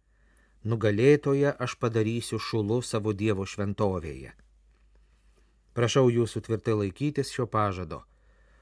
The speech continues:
nugalėti pasaulio blogį su visomis jo pagundomis, kaip mus mokė mūsų tėvai, ir gyventi pagal mums tenkančią atsakomybę, gyventi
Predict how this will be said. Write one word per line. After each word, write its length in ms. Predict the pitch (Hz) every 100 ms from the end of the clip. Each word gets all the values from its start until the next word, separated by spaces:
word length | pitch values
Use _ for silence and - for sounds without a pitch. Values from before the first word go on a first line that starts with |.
| -
nugalėti 480 | 127 123 131 147 143
pasaulio 440 | 127 139 127 120
blogį 360 | 104 120 131 113
su 140 | -
visomis 460 | 104 98 104 110 -
jo 100 | 98
pagundomis, 800 | 104 107 131 117 95 80 - - _ _ _ _ _ -
kaip 200 | 120 104
mus 200 | 117 -
mokė 320 | 117 110 110
mūsų 300 | 110 104 101
tėvai, 460 | 110 104 117 98 - _ _ _ -
ir 140 | 113
gyventi 420 | 117 120 135 143 139
pagal 320 | 139 135 131
mums 340 | 127 127 -
tenkančią 600 | - 123 120 113 110 110
atsakomybę, 760 | 104 - 107 113 110 92 73 73 _ _ _ _ -
gyventi 720 | 104 110 107 123 143 143 151